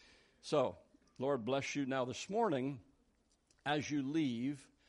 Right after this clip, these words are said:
and somebody can pick them up at the end of the service, there's some notes on the message so that you don't have to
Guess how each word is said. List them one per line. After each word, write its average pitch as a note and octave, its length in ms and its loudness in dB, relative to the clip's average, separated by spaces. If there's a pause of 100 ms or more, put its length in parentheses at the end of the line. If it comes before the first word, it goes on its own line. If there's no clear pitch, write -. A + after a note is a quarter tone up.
(420)
and A#2 340 -2 (540)
somebody C#3 480 -4
can A#2 340 -4 (160)
pick - 220 -10
them B2+ 140 -6
up C3 140 -6
at B2 120 -14
the - 160 -10
end C3 180 -4
of A2+ 60 -8
the A#2 80 -6
service, A#2+ 560 -8
there's C#3+ 160 -6
some C3+ 240 -4
notes F#3+ 360 -2
on C3 140 -4
the B2 60 -4
message A#2+ 540 -6
so D3 180 -2
that A2 120 -2
you C3 120 -4
don't C3 220 -2
have B2+ 240 -6
to G#2+ 140 -6